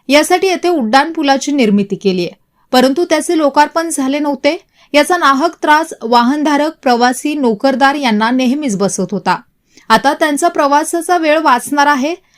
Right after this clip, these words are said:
आमदार व खासदार यांच्यासह सर्व नेत्यांचे वाहनधारकांनी आभार मानत समाधान व्यक्त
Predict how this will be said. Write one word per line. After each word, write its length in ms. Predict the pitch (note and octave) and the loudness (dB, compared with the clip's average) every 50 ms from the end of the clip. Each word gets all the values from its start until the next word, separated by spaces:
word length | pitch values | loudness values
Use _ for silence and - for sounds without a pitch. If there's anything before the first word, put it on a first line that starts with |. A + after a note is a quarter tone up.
| _ _ _ | _ _ _
आमदार 420 | B3+ C4 C4 C#4 C#4+ E4 F4 F#4 | 2 4 4 4 4 2 2 2
व 60 | F#4+ F#4+ F#4+ | 0 -4 -4
खासदार 460 | D4 C#4 C#4 C4 C4 C4 D4+ A#3+ E3+ | -2 -2 0 -2 0 2 2 2 2
यांच्यासह 560 | D#3 D#3+ G#3+ A3+ A#3 A#3 D4+ D#4 D4+ - F4 F#4 | 2 0 0 0 0 0 0 -2 -2 -2 -2 -2
सर्व 360 | F4+ - D#4+ C#4+ C#4+ C#4+ F4+ | -2 -2 -2 -2 0 0 0
नेत्यांचे 540 | F#4+ F#4 D4 B3+ - D4 D4 D4 C#4 E4 D#4 | 0 0 -2 -2 -2 -2 -4 -2 -2 -2 -2
वाहनधारकांनी 840 | C#4 B3+ A#3+ A#3+ C4 C#4+ C#4 C4 B3 A#3+ A#3+ A#3+ B3+ B3 B3 D4 | 0 0 2 2 0 0 0 0 0 0 -2 0 0 0 0 0
आभार 340 | C#4+ A#3 G#3 F#3 A3 A#3+ B3 | 2 0 0 0 0 0 0
मानत 400 | A#3 A#3 A3+ A3 A#3 C4 C4 - | 0 0 0 0 -2 -4 -6 -6
समाधान 500 | - C4+ G#3+ G3+ G3+ F#3+ G#3 A3+ B3+ C#4+ | -4 -2 0 0 0 -2 -2 -2 -4 -2
व्यक्त 340 | C#4 B3+ G#3+ - _ - | -2 -2 -4 -4 _ -8